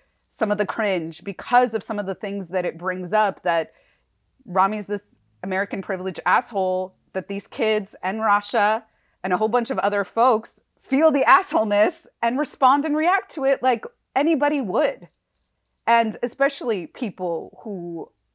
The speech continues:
are, you know, being targeted or attacked or misunderstood by American hubris, right? And expecting for some,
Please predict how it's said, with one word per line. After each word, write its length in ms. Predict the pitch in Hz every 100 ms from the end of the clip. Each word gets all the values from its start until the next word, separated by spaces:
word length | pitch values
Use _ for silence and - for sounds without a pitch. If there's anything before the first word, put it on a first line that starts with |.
| -
are, 540 | 196 190 180 170 165 - _ _ _ _ _
you 160 | 214 214
know, 400 | 175 170 90 - _ - 175
being 540 | 170 202 196 185 185 165 _ _ _ _ _
targeted 840 | - 190 208 220 208 202 196 196 185
or 340 | 175 151 151 -
attacked 680 | 185 - 214 214 202 208 -
or 160 | 180 175
misunderstood 1080 | 185 208 196 190 202 - 190 180 170 165 - _ _ _
by 520 | 180 180 185 190 185 180
American 420 | 190 180 185 190
hubris, 640 | 208 240 - - 165 - -
right? 360 | 170 170 202 226 220
And 180 | 214 214
expecting 920 | - - 220 220 - 208 190 180 170
for 580 | - 185 175 170 165 -
some, 580 | - - 180 180 175